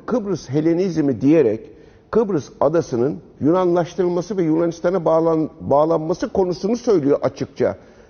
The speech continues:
Kıbrıs, bunların artık niyeti direkt olarak Kıbrıs adasının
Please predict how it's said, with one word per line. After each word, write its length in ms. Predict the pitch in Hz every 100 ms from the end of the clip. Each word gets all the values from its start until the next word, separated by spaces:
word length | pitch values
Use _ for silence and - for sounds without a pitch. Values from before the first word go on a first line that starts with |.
| _ - 98
Kıbrıs, 400 | - 240 214 - 151 - -
bunların 440 | 156 226 214 160 -
artık 440 | 190 214 165 -
niyeti 600 | 139 202 190 139 165 220 - - 110
direkt 400 | 220 220 - -
olarak 380 | 160 135 131 - - - - _
Kıbrıs 420 | 233 240 185 160 -
adasının 560 | 175 170 131 143 175